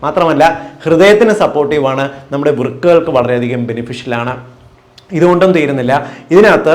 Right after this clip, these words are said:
ഉയർന്ന അളവിൽ പൊട്ടാസ്യം അടങ്ങിയിട്ടുണ്ട്. പൊട്ടാസ്യം നമ്മുടെ ഹൃദയത്തിന് വളരെ സപ്പോർട്ടീവാണ്. മാത്രമല്ല,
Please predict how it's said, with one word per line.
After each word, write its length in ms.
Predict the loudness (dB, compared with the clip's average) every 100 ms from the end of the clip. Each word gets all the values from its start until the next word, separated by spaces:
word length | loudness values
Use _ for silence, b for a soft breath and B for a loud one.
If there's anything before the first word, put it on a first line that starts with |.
| 0 -2
ഉയർന്ന 280 | 0 0 0
അളവിൽ 220 | 0 -4 -2
പൊട്ടാസ്യം 480 | -2 2 0 2 0
അടങ്ങിയിട്ടുണ്ട്. 460 | -2 -4 -8 -6 -6 -6 B B -2
പൊട്ടാസ്യം 540 | 2 4 4 2 -2 -4
നമ്മുടെ 220 | -4 -4 -4
ഹൃദയത്തിന് 460 | -2 2 2 2 0
വളരെ 200 | 0 -2 -4
സപ്പോർട്ടീവാണ്. 600 | -6 -6 -4 -2 -2 -4 -8 B -2
മാത്രമല്ല, 440 | 0 2 2 2